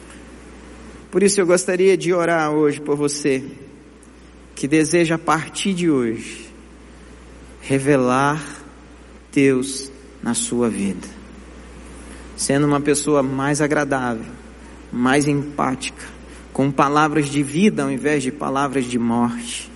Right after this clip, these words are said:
com um comportamento que revela a luz de Jesus ao invés das trevas, da escuridão. Uma pessoa obediente aos seus próprios valores e aos valores da palavra de Deus.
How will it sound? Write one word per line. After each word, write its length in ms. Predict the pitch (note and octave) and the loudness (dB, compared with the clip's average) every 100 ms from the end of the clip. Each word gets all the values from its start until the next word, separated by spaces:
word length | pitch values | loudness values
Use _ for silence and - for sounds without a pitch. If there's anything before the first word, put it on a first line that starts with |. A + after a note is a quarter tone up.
| - - - | -18 -18 -4
com 160 | D3 D#3 | 0 2
um 40 | |
comportamento 1000 | D#3+ E3+ F3+ D3 E3 D#3+ F3 G3 F3+ D#3+ | 2 2 2 2 2 2 2 0 2 0
que 140 | - | 0
revela 680 | D#3+ E3+ D3+ D3+ D#3+ G#3 G#3+ | 2 2 2 0 2 2 0
a 40 | F#3 | -2
luz 560 | F#3 G3 C#4 E4+ C4 | -2 2 6 6 4
de 160 | G#3+ B3+ | -2 -2
Jesus 580 | A#3 G#3 F#3 A#3 G#3+ F#3+ | 0 0 -2 -4 -4 -4
ao 100 | G3+ | -6
invés 600 | F3 E3 G3+ G3+ - - - - | -4 -2 0 0 -4 -10 -18 -12
das 340 | E3 F3+ - - | -8 -8 -8 -4
trevas, 540 | E3 G3 F#3+ D#3+ C#3+ | 0 2 2 0 -2
da 140 | C#3 F3+ | 2 2
escuridão. 760 | F#3 - G3+ F#3 D#3+ E3 F3 F3 - - - - - - - - - - - - | 2 0 -2 2 2 2 0 -8 -16 -20 -20 -20 -20 -20 -20 -20 -20 -20 -20 -8
Uma 180 | E3 F#3 | 0 0
pessoa 440 | F3 G#3 - G#3 F#3+ | 4 2 4 2 4
obediente 1600 | F#3+ F#3 G3 F#3+ F#3+ F#3 G3+ A#3 A3 G#3 - - D3 - - - | 4 4 4 2 0 2 4 4 2 -2 -2 -2 -4 -6 -16 -8
aos 180 | F#3 - | -6 -2
seus 280 | G3+ - | -2 -2
próprios 600 | - A3+ B3+ C#4 C4 B3+ G#3+ | -6 0 2 2 0 0 2
valores 880 | A3+ A3+ F#3+ G3 A#3 A#3 F3+ D3+ C3+ | 2 2 2 4 6 6 2 -2 -2
e 80 | |
aos 160 | F#3 F3+ | -2 -2
valores 480 | F#3 F3+ F#3+ G#3 E3 | -2 0 2 0 0
da 140 | F#3+ | -4
palavra 720 | G3+ G#3+ G#3 F3 F#3+ A3 G#3+ | -2 -2 0 2 2 2 0
de 120 | E3 D3 | -2 -4
Deus. 600 | B2+ B2+ B2+ - - | -2 -2 -4 -8 -14